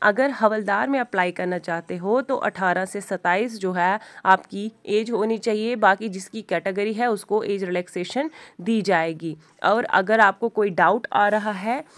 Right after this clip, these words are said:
तो वो आप कमेंट कर सकते हैं। फॉर्म किस तरह से अप्लाई करना है? फॉर्म अप्लाई करने के लिए आपने हमें WhatsApp मैसेज करना है। WhatsApp मैसेज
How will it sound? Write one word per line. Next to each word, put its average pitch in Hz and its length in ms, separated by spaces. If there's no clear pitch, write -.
तो 214 80
वो 202 200
आप 214 260
कमेंट 190 440
कर 190 180
सकते 180 320
हैं। 170 160
फॉर्म 214 320
किस 254 200
तरह 247 180
से 254 100
अप्लाई 214 280
करना 220 300
है? 226 180
फॉर्म 226 340
अप्लाई 202 320
करने 196 300
के 202 160
लिए 196 300
आपने 190 300
हमें 220 360
WhatsApp 196 440
मैसेज 202 360
करना 196 300
है। 202 180
WhatsApp 208 400
मैसेज 226 480